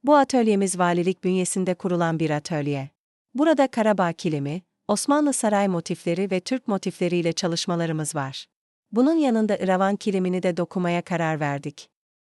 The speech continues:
Iravan eskiden bir Türk hanlığıydı. Bin dokuz yüz yirmili yıllarda oradan ninelerimiz, dedelerimiz Iğdır'a göç etmişti.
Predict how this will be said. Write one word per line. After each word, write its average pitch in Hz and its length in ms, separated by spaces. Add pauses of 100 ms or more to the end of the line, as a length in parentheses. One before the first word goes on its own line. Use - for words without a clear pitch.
(140)
Iravan 233 320
eskiden 202 500
bir 196 120
Türk 185 300
hanlığıydı. 143 600 (500)
Bin 247 140
dokuz 285 300
yüz 262 160
yirmili 247 320
yıllarda 180 560
oradan 180 500
ninelerimiz, 156 720 (240)
dedelerimiz 220 580
Iğdır'a 175 380
göç 147 260
etmişti. 147 560